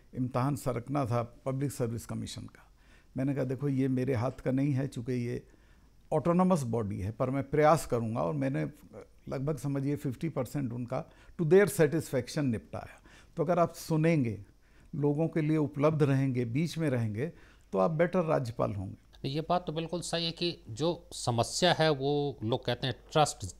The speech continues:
Speaker 2: डेफिसिट, जो विश्वास की कमी होगी, उसके जो भी कारण हो, कई ऐतिहासिक उसके कारण हैं, बहुत सारी बातें हैं जिस पे चर्चा होती है। आपने जो वक्तव्य दिया ये भी कहा कि आप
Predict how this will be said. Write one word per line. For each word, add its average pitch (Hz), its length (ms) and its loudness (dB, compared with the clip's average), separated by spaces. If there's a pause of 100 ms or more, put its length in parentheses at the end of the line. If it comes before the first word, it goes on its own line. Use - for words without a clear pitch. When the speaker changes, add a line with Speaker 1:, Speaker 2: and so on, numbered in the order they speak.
(100)
Speaker 2:
डेफिसिट, - 500 0
जो 120 300 -2
विश्वास 135 500 4
की 117 60 -2
कमी 107 300 -6
होगी, 117 120 -6
उसके 151 200 -4
जो 175 160 2
भी 196 140 -2
कारण 131 340 0
हो, 135 60 -4
कई 117 180 -4
ऐतिहासिक 113 540 -4 (300)
उसके 127 400 2
कारण 107 420 2
हैं, 104 560 -6 (260)
बहुत 120 260 2
सारी 120 180 2
बातें 101 320 0
हैं 107 100 -2
जिस 101 140 -6
पे 113 160 -2
चर्चा 104 340 -2
होती 95 320 -4
है। 95 220 -6 (760)
आपने 151 540 4 (100)
जो 117 160 0
वक्तव्य 135 400 2
दिया 135 140 0
ये 131 140 2
भी 135 160 0
कहा 123 280 2
कि 127 200 -2
आप 117 400 4